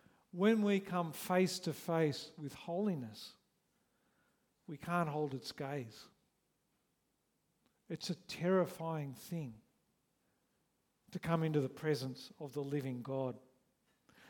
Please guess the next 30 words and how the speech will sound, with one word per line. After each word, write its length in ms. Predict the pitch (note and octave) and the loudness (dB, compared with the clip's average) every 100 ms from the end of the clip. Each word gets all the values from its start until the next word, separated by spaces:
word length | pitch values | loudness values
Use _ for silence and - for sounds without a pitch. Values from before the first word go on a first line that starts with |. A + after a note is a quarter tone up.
| - | -8
because 340 | F#3 F3+ A#3 | -6 2 2
we 140 | A3+ A#3 | 4 4
know 240 | A3+ G3+ | 6 6
that 140 | F#3+ G3+ | 6 2
we 100 | G#3+ | 2
don't 320 | F#3 E3 D#3+ | 2 2 0
measure 320 | F3 E3+ F#3 | 0 0 -2
up. 200 | A3+ E2+ - _ _ _ _ _ _ _ _ _ _ _ _ _ _ _ _ _ _ _ _ _ _ - | -4 -8 -16 _ _ _ _ _ _ _ _ _ _ _ _ _ _ _ _ _ _ _ _ _ _ -6
Our 240 | G3 G#3+ | 2 2
default 520 | G3+ F3 - D#3+ D3 | 2 0 -2 -2 -2
position 580 | - C#3+ C3+ A#2+ - A#2 G#2+ _ _ _ _ _ _ _ - | -4 -4 -4 -4 -8 -10 -14 _ _ _ _ _ _ _ -8
is 180 | D#3+ - | -4 0
to 80 | F3 | 2
want 220 | F3 F#3 | 4 4
to 60 | |
take 320 | F#3 F3+ F3 F3 | 4 4 4 2
the 80 | |
good 260 | D3 F#3+ A3+ | 2 4 4
things 300 | A3 G3+ D#3 | 4 4 4
about 240 | F3 D#3+ | 4 4
God, 180 | E3 E3 | 2 2
that 140 | D#3+ D#3+ | 2 2
his 260 | D#3 C#3+ | 0 0
love 400 | D#3+ E3+ F3 D#3 - - - | 4 8 8 4 -4 -16 -6
and 120 | F3+ | -2
his 160 | D#3+ D3 | 0 -2
comfort 600 | - F3 E3+ - D#3 C#3+ - - _ _ _ - | -2 0 0 2 0 0 -6 -20 _ _ _ -10
and 140 | D3+ | -6
his 120 | C#3 | -6
grace, 760 | A#2 C#3 D3 F#3 F#3 B2+ - - | -8 -4 0 4 4 2 -4 -10